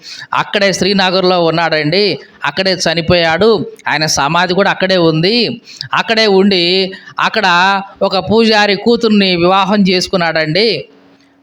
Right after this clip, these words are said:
అని ఇట్లాగా యేసుక్రీస్తు గురించి చెప్పేవాళ్ళు ఉన్నారు. ఇలాగా యేసుక్రీస్తు యొక్క మరణాన్ని కాదు, అబద్ధమని చెప్పడం కోసం లోకంలో ఎన్నో రకాలైన తప్పుడు సిద్ధాంతాలు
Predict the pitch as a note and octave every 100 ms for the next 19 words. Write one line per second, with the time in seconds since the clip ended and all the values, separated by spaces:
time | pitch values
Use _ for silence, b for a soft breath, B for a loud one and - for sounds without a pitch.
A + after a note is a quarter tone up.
0 | - E3 A#3 G#3+ F#3 F#3 - A#3 A#3 A3+
1 | G#3 F#3 A3+ A#3+ A3+ A3+ A3 G#3+ - G#3+
2 | F#3+ F#3+ F#3+ F#3+ E3+ E3+ F3+ E3 E3 F#3+
3 | E3 E3 D#3 B2+ - _ _ A3+ A#3 G3
4 | G3+ F3+ G3 B3+ - A#3 A#3 A3 A#3 A#3
5 | A3 G#3 A3 G3 F3+ D#3 G3+ A#3+ A3+ A3
6 | G3+ E3+ G3+ G#3+ - B B _ G3 G3
7 | G#3+ A3 A3+ A3 G#3 F#3 A3 G3 A3 G#3+
8 | G3+ G3 E3+ F#3 F#3+ F3+ E3+ F3 A#3+ G#3+
9 | D#3+ G3 A3+ A3+ A3 A3 G3 F#3+ A#3 A#3+
10 | A#3+ G#3 F#3 G#3 G3 F#3+ F3+ D#3+ E3 F#3+
11 | - _ - G3+ G#3 A#3 G3+ G3 D#3+ E3+
12 | D#3+ D#3 D3 C#3 F3 A3